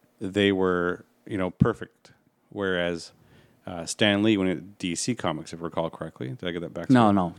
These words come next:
Speaker 1: Backwards.
Speaker 2: Stan Lee's Marvel,
Speaker 1: Yeah, I got it
Speaker 2: um,
Speaker 1: backwards. But the
Speaker 2: and that's,
Speaker 1: contracts
Speaker 2: and I believe it's Jack Kirby as well. Um, like, there's a, there's a whole video out there about, uh, the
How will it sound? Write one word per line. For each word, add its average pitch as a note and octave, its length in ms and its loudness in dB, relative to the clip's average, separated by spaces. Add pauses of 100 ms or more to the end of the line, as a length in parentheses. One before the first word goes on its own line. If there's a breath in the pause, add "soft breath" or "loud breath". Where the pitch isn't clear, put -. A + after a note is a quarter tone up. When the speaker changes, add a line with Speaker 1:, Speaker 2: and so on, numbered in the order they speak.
Speaker 1:
Backwards. F2+ 140 2
Speaker 2:
Stan C3 240 8
Lee's B2 160 8
Marvel, G#2+ 540 8 (200)
Speaker 1:
Yeah, G#2 80 4
I G2+ 60 6
got G2+ 60 6
it G2+ 40 6
Speaker 2:
um, G2+ 60 6
Speaker 1:
backwards. E2+ 380 2 (460 loud breath)
But A#2+ 180 4
the A#2 60 0
Speaker 2:
and F#2+ 80 -4
that's, A#2+ 260 8
Speaker 1:
contracts G2 340 4
Speaker 2:
and C#3 240 6 (120)
I B2 80 2
believe C3+ 220 6
it's A2+ 140 -2
Jack B2 240 6
Kirby A#2 380 6
as G#2 160 4
well. G#2 320 6 (100)
Um, A2 380 6
like, B2+ 200 4
there's D#3+ 220 6
a, B2 260 8
there's C3 200 6
a B2 60 8
whole A#2+ 320 6
video G#2 400 6
out G2 120 2
there G2 200 6
about, F#2+ 480 2
uh, F2+ 360 -2 (600 soft breath)
the G2+ 220 4